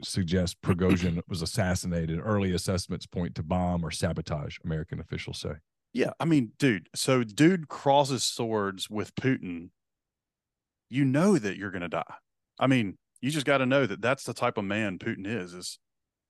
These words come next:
Speaker 2: you know, he, he does not take, uh, take well to, um,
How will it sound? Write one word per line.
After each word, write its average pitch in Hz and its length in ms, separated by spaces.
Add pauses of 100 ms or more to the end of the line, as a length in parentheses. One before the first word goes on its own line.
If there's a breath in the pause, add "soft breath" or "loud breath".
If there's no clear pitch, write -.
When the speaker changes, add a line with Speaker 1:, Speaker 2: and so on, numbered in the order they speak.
(160)
Speaker 2:
you 107 100
know, 92 160
he, 139 340
he 135 200
does 131 180
not 117 300
take, 117 340
uh, 107 200
take 160 260
well 95 240
to, 90 340 (880)
um, 85 480